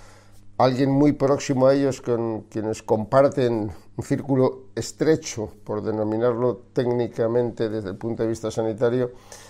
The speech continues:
eh, han dado positivo, ¿no? Y es decir, eso conllevaría que cada vez que se produce un positivo, automáticamente tuviera que haber un montón de, de equipos,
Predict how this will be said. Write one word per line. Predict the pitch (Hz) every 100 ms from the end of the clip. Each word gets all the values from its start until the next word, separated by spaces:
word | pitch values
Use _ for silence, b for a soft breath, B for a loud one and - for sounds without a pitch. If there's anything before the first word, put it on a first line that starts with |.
| B B B -
eh, | - -
han | 104
dado | 123 127 101
positivo, | 104 104 175 208 95
¿no? | 92 - - -
Y | 95 95
es | 98
decir, | 110 131 143 117 - b b b
eso | 104 104 127
conllevaría | 135 127 123 123 147
que | 143
cada | 123
vez | 120 131
que | 139
se | 135
produce | 135 139 117
un | 135
positivo, | 131 135 123 147 151 170 175 - - - 92
automáticamente | 107 117 120 139 135 135 139 151
tuviera | 143 127 131
que | 120 123
haber | 123 123
un | 120
montón | 113 113 123 117 107
de, | 107 104 95 - - b b b b b b -
de | 104 101
equipos, | 98 175 143 110 -